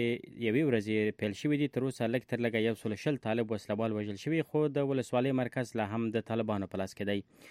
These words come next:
د پکتیا ولایتي چارواکي وایي چې دغه ولایت د ج-، جانخیل ولسوالۍ د بیرته نیولو په موخه یې په سیمه کې پرون سهار راهیسې ځمکني او هوایي پوځي عملیات پیل کړي دي. د پکتیا د والي ویان نقیب احمد اتل امریکا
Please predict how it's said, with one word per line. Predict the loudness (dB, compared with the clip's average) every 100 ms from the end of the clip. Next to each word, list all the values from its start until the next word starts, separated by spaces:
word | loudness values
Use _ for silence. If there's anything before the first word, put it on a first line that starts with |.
| -20 -20 -20 _ -4 2
د | 2 4
پکتیا | 2 4 4
ولایتي | 4 2 0
چارواکي | 0 2 2 2
وایي | 2 2
چې | 0 0
دغه | 0 0 0
ولایت | 0 -2 _ _ _ -8 0
د | 2 2
ج-، | 2 2 2 2
جانخیل | 0 2 0 2
ولسوالۍ | 2 0 0 2 2 2
د | 0 2
بیرته | 0 0 0
نیولو | 0 0
په | 0 -2
موخه | 0 0
یې | 0 -2 -2
په | -2
سیمه | 0 -2
کې | -2 -6
پرون | -2 -2 -2
سهار | -2 0 0
راهیسې | -2 -2 -2
ځمکني | -2 -2 -2 -2
او | -2 -2
هوایي | -2 0 -2 -4 -4
پوځي | -4 -2 -2 0
عملیات | 0 0 0 -4
پیل | -2
کړي | -2 -2 -2
دي. | -4 -10 -20 -20 -20 -20 _ 6
د | 6 8
پکتیا | 4 4 6
د | 6
والي | 6 6
ویان | 6 6 4
نقیب | 2 0 0
احمد | 0 0 0
اتل | 0 2
امریکا | 2 0 0